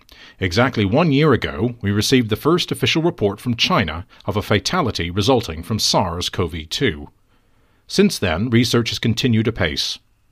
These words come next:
The cases so far documented have provided us with better information on the long-term effects. These are conspicuous and much more widespread than even we ourselves had expected. Large-scale research projects have also looked into asymptomatic cases.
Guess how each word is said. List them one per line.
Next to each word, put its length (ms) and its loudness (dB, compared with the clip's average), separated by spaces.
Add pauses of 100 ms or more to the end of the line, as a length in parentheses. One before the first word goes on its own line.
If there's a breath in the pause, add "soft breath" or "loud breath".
(280 loud breath)
The 80 0
cases 420 2
so 220 2
far 260 0
documented 640 0
have 180 -4
provided 420 2
us 180 0
with 200 -6
better 200 2
information 600 0
on 80 -2
the 80 0
long-term 560 0
effects. 560 -2 (560 loud breath)
These 300 6
are 80 2
conspicuous 760 -2
and 140 2
much 180 0
more 200 4
widespread 720 -2
than 120 2
even 300 0
we 180 2
ourselves 540 -2
had 100 -4
expected. 600 -4 (1080)
Large-scale 720 2
research 480 0
projects 460 -2
have 100 0
also 260 2
looked 260 -2
into 180 0
asymptomatic 920 -2
cases. 560 -6